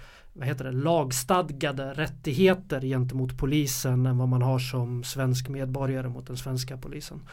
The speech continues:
Polisen måste gå mycket längre i U S A i teorin för att kunna, eh, inskränka, frihetsberöva människor och andra tvångsmedel och sånt.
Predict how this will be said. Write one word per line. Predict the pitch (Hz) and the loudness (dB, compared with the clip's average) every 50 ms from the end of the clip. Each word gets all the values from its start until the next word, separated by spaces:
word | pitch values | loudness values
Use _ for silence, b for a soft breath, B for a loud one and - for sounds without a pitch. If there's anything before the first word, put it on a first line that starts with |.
| b b b | b b b
Polisen | - 156 143 147 131 - 143 131 | 2 4 4 4 2 2 2 2
måste | 131 127 127 143 | 2 0 0 -2
gå | 127 123 131 127 | 0 0 2 2
mycket | 123 127 127 127 - 127 | 4 2 0 0 0 0
längre | 131 143 139 135 135 127 127 | 2 2 2 0 0 -2 -2
i | 127 | -2
U | 127 127 127 131 | -2 -2 -2 -4
S | 127 - - | -4 -4 -4
A | 131 127 127 131 127 - | -4 -6 -6 -6 -8 -8
i | - 127 | -10 -8
teorin | - - 143 127 127 131 139 127 127 123 127 127 B B B B B B B B B B B B | -4 0 2 2 4 4 2 2 0 -2 -6 -10 B B B B B B B B B B B B
för | - - - 135 131 123 123 | -12 -4 0 2 2 2 2
att | 123 123 127 - - | 0 -2 -4 -8 -6
kunna, | - 135 123 120 123 123 120 117 120 120 120 120 127 127 - - - - | -4 -4 -2 0 0 -2 -2 -2 -2 -2 -2 -4 -6 -8 -12 -14 -14 -14
eh, | - 180 135 123 - | -12 -12 -8 -4 -2
inskränka, | 143 131 127 131 - 139 135 135 127 127 - 131 131 127 135 | -2 0 -2 0 -2 -2 -2 -2 -2 -4 -4 -4 -4 -4 -4
frihetsberöva | 131 - 160 156 143 135 - - - 135 131 131 127 127 | -4 -2 -2 0 0 -2 -4 -4 -4 -2 0 2 4 4
människor | 127 127 127 123 123 - - 123 120 123 120 127 127 b b b b b b b b b | 4 4 4 2 2 0 -2 -2 0 0 0 -2 -4 b b b b b b b b b
och | - - 127 120 127 - - | -6 -4 -4 -4 -4 -6 -6
andra | 147 127 123 123 123 123 127 | -2 0 2 2 0 0 -4
tvångsmedel | - - 131 127 127 127 - 131 135 135 127 131 131 131 - - - - - - | -6 -2 0 0 0 0 -2 -2 -2 -2 -4 -4 -6 -8 -10 -14 -16 -16 -14 -12
och | - 131 135 - - | -12 -12 -12 -12 -12
sånt. | - - - 127 - | -12 -12 -12 -14 -14